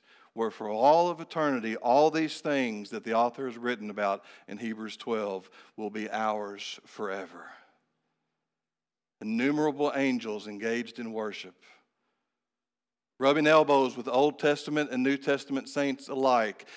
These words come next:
and every other saint that's occurred in between. Being at the feet of Jesus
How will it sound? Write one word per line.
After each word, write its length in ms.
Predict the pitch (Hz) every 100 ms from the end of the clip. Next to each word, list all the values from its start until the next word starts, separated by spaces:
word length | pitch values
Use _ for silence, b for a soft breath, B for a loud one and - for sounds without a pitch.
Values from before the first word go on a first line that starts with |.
| B
and 140 | 113
every 260 | 117 127 139
other 180 | 131 131
saint 360 | - 139 135
that's 160 | 127 -
occurred 500 | 120 131 127 123 120
in 140 | 117
between. 640 | 117 123 117 104 92 90 90 _ _ _ _ _ _ _ _ _ _ _ _ _ _ _ _ _ _ _ -
Being 260 | 127 131
at 140 | 127 127
the 60 |
feet 460 | 110 - 143 127 -
of 120 | 107
Jesus 760 | 107 113 104 92 - - -